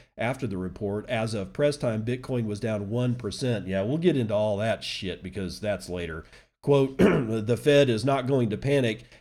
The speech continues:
after one startling C P I report, so you can expect to hear even more about transitory bottleneck inflation pressures over the next few weeks." But this report d-, does mean, <clears throat> does mean that the first part of the higher inflation story, the reopening spike,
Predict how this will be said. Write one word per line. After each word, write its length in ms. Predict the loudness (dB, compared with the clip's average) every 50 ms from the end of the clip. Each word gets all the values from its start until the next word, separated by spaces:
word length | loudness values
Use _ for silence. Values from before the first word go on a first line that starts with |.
| _ 0
after 320 | 0 0 0 0 0 0
one 260 | 0 2 2 0 0
startling 600 | 0 -2 -2 -2 -2 -2 0 0 0 0 0 0
C 200 | -2 -2 -4 -4
P 200 | -2 0 0 0
I 140 | 2 2 2
report, 440 | 2 2 0 -2 -2 -2 -4 -2 -2
so 100 | -4 -4
you 160 | -2 -2 0
can 140 | 0 0 -2
expect 320 | -2 -2 -2 -2 -2 -2 -2
to 80 | -2
hear 200 | 0 2 2 2
even 220 | 2 0 0 0 0
more 200 | 0 2 2 2
about 240 | 2 0 0 -2 -4
transitory 720 | -4 -2 0 0 0 0 0 -2 0 2 2 2 2 2
bottleneck 560 | 0 0 0 0 0 0 0 0 -2 0 -2
inflation 480 | -2 -4 -2 0 0 0 0 -2 -4 -2
pressures 400 | -2 -2 -2 0 -2 -2 0 0
over 160 | 0 2 2
the 80 | 2 0
next 280 | 0 -2 -4 -4 -2
few 200 | 2 4 4 4
weeks." 520 | 4 4 2 0 0 -2 -6 -10 -10 -12 -12 -16 _ _ _ -20 -20 -20 -18 -10 -2
But 180 | -2 0 0
this 220 | 2 0 0 0 0
report 440 | -4 0 2 2 2 2 0 -2
d-, 120 | -4 -4 -4
does 400 | -4 -2 -2 0 -2 -2 -2 -2
mean, 280 | 2 2 4 2 2 2
<clears throat> 300 | 4 4 4 4 4 4
does 300 | 6 8 8 8 6 4
mean 300 | 0 0 0 0 -2 -2
that 160 | -2 -2 -4
the 80 | -6 -4
first 320 | 0 0 0 0 0 0
part 360 | 0 2 2 2 0 -2 -4
of 160 | -4 -4 -2
the 120 | -2 -4 -6
higher 340 | -4 -2 0 0 2 2 0
inflation 480 | 0 -2 -2 -2 -2 -2 -4 -6 -8
story, 540 | -8 -8 -4 0 2 2 2 2 2 0 -2
the 120 | -2 -2
reopening 600 | -2 0 0 2 2 2 0 0 -2 -2 -2 -2 -4
spike, 560 | -6 -4 -2 -2 0 2 0 0 -2 -8